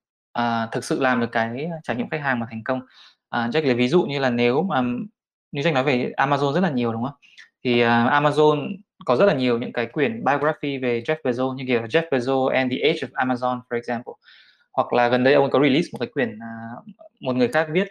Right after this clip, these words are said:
à, ngược về ông ấy nữa. Thì đọc cái quyển đấy mọi người sẽ ra được rất nhiều những cái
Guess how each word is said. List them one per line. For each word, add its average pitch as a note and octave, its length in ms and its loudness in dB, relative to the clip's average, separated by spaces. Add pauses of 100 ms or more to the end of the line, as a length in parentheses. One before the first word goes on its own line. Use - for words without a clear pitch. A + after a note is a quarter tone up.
(120)
à, B2 180 -2
ngược B2 300 -2
về A#2+ 60 2
ông C3 140 0
ấy A#2+ 80 -4
nữa. C#3 200 -6
Thì C#3 80 -4
đọc - 220 0
cái B2 100 -4
quyển A#2+ 120 0
đấy B2 100 -2
mọi C#3+ 100 -4
người B2 100 0
sẽ C3+ 100 -10
ra C#3 160 0
được B2 100 0
rất D#3+ 280 -4
nhiều B2 460 0
những - 160 -14
cái A#2 400 -6